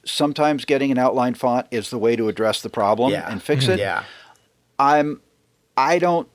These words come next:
Speaker 1: have getting outline fonts as a default, though, because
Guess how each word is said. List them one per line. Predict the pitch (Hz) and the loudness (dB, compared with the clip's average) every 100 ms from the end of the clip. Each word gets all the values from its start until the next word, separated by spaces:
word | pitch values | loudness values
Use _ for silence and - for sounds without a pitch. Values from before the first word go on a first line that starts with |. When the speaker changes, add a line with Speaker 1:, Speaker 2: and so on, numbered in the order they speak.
| _ | _
Speaker 1:
have | 135 147 143 131 | -4 0 0 2
getting | 143 139 131 | 2 4 4
outline | 135 131 131 | 4 2 0
fonts | - 135 135 - | 2 4 4 2
as | 120 | -6
a | 107 | -6
default, | 113 - 180 170 - | -4 2 4 4 2
though, | 110 107 | 0 0
because | 113 135 139 123 123 - | 0 -2 2 4 4 0